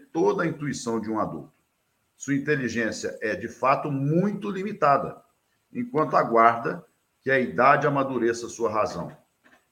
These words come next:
A perturbação que acompanha a encarnação não termina subitamente no momento do nascimento. Ela só se dissipa gradualmente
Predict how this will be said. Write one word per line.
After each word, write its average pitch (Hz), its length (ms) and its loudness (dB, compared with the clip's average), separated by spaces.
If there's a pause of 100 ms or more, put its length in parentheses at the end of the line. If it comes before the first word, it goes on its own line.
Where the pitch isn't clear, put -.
(220)
A 117 100 -2
perturbação - 1500 -2
que - 100 -8
acompanha 131 640 -2
a 156 40 -2
encarnação 127 840 -2 (720)
não 123 420 0
termina 170 1000 0 (360)
subitamente 147 920 -2
no 143 60 -6
momento 123 400 -4
do 113 120 -8
nascimento. 107 520 -6 (580)
Ela 117 220 0
só 170 240 -2
se 170 120 -6
dissipa 127 460 -8
gradualmente 131 1000 0